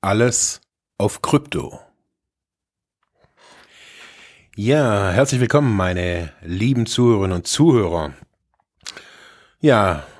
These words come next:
einige Zeit ist vergangen, der März hat begonnen und ja, die Suchtthemen sind abgehakt. Die oder der ein oder andere hat's vielleicht schon über Instagram bei mir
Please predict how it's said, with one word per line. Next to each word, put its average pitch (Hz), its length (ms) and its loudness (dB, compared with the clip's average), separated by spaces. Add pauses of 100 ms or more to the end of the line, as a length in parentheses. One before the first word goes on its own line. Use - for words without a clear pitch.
einige 104 300 0
Zeit 95 260 -2
ist 98 140 -6
vergangen, 113 480 0
der 85 420 -4
März 87 840 -4 (420)
hat - 180 -10
begonnen 139 540 4
und 110 680 -2 (920)
ja, 101 300 2
die 98 120 -2
Suchtthemen - 640 -2 (2250)
sind - 260 -6
abgehakt. - 840 -6 (2500)
Die 147 220 6
oder 117 180 2
der 123 280 4
ein 127 200 4
oder 120 200 2
andere 131 560 4
hat's - 400 -4
vielleicht 90 520 -2
schon 113 520 2
über 85 420 -6
Instagram 92 800 0
bei 95 140 0
mir 98 720 -2